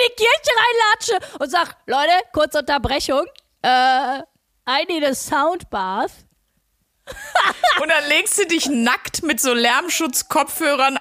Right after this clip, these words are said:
Speaker 2: auf die Orgel oben
Speaker 1: Genau.
Speaker 2: drauf.
Speaker 1: Und dann, dann ist es soweit. Dann machen wir endlich den Knast-Podcast, Sandra. <laughs>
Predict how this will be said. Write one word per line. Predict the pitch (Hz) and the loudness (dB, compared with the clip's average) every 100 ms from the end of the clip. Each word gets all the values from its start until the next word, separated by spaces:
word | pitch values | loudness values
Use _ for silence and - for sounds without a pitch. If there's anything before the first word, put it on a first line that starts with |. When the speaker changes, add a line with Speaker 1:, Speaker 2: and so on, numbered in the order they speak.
| - | -4
Speaker 2:
auf | - - - | -2 -2 0
die | 247 | 2
Orgel | 196 202 214 190 | 4 4 4 2
oben | 151 156 160 | 2 0 0
Speaker 1:
Genau. | 349 302 233 208 143 | 2 4 4 2 0
Speaker 2:
drauf. | - _ _ | -6 _ _
Speaker 1:
Und | 285 254 | -2 0
dann, | 339 508 - | 0 -2 -4
dann | 285 381 330 | 0 2 0
ist | |
es | 302 - | -2 -2
soweit. | 202 208 190 262 | 0 0 0 0
Dann | 330 | 2
machen | 359 349 294 | 0 0 -2
wir | 269 | 0
endlich | 269 277 294 | -2 -2 -2
den | - 285 | -2 -4
Knast-Podcast, | - 254 226 - - 185 - 196 160 - - | 0 0 0 0 -2 -2 -2 -2 -2 -6 -6
Sandra. | 220 180 196 170 185 _ | -2 -2 -2 -4 -6 _
<laughs> | - | -4